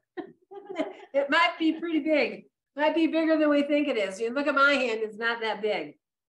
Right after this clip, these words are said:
So, you know, as big as your hand is, it would be bigger than three inches by three inches. That's what I was thinking it was about. Maybe bigger than that when we look at John's hand. All right, so each stone in it represented one of the twelve tribes.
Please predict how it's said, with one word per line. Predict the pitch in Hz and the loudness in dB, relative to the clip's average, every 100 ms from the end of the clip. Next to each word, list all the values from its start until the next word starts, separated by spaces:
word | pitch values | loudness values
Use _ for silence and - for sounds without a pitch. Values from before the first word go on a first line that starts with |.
| _ | _
So, | - - 277 175 - | -20 -18 -18 -18 -14
you | 240 254 | -4 -2
know, | 196 196 - _ _ _ _ - | 0 -2 -6 _ _ _ _ -4
as | 220 | -4
big | 220 311 | -2 -2
as | 269 | -2
your | 269 262 | 0 0
hand | 233 196 196 | 0 -4 -6
is, | 190 | -6
it | 220 | -8
would | 196 | -8
be | 202 | -12
bigger | 196 202 190 | -12 -12 -12
than | 185 175 - | -14 -18 -16
three | 190 | -14
inches | 185 190 175 | -12 -14 -18
by | 170 156 | -12 -12
three | - 185 170 | -10 -16 -14
inches. | 160 175 156 | -16 -20 -16
That's | 180 175 | -16 -14
what | 175 | -8
I | 165 160 | -6 -6
was | 151 | -8
thinking | - 156 143 | -16 -20 -20
it | 147 | -20
was | 170 | -20
about. | 160 165 160 175 _ _ _ | -12 -8 -8 -8 _ _ _
Maybe | 269 339 339 339 | 0 0 0 -4
bigger | 285 302 294 | 0 2 4
than | 269 254 | 4 4
that | 240 202 202 | 4 2 0
when | 202 202 | -2 -2
we | 208 | -2
look | 214 | -2
at | 208 | -2
John's | 202 190 175 175 | -4 -6 -6 -8
hand. | 151 127 _ _ _ _ | -18 -20 _ _ _ _
All | 214 | -4
right, | 208 196 208 | -2 -2 -4
so | - 277 | -2 0
each | 330 381 381 | 0 -2 -4
stone | - - 330 320 359 359 | -6 -2 2 4 4 -2
in | 277 311 | 0 0
it | 277 | 2
represented | 240 262 277 269 254 254 | 0 0 -2 -6 -8 -8
one | 240 | -10
of | 262 | -8
the | 247 | -10
twelve | 247 226 220 | -12 -12 -12
tribes. | - 330 302 165 - - - | -14 -6 -2 -2 -6 -16 -20